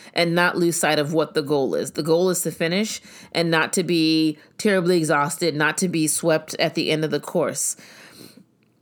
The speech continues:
And so remembering that I have that goal in mind and pacing myself, because the only person that's really gonna care about what I do at the end of the race is me.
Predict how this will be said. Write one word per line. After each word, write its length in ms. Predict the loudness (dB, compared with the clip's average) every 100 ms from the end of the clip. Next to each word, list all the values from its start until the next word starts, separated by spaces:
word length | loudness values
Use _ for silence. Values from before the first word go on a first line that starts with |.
| _ _ -8
And 100 | 0
so 100 | 2
remembering 440 | 4 2 4 2
that 100 | 2
I 60 | 0
have 300 | 0 0 2
that 200 | 0 0
goal 240 | 0 0
in 100 | 0
mind 440 | 0 -2 -2 -4 -4
and 180 | -4 0
pacing 400 | 2 2 0 -2
myself, 520 | -2 -2 -2 -2 -2
because 260 | -2 0 0
the 80 |
only 220 | 0 0 0
person 360 | 0 0 0
that's 200 | -2 -2
really 240 | -2 0 2
gonna 300 | 2 0 -2
care 380 | -6 -2 0
about 280 | 2 2 0
what 180 | 2 0
I 80 | 0
do 180 | 0 0
at 120 | 0
the 140 | -2
end 120 | -4
of 60 | -4
the 80 | -2
race 360 | 0 0 -2 -8 -16 -20 -12 -2
is 220 | 0 0
me. 420 | 0 0 -2 -4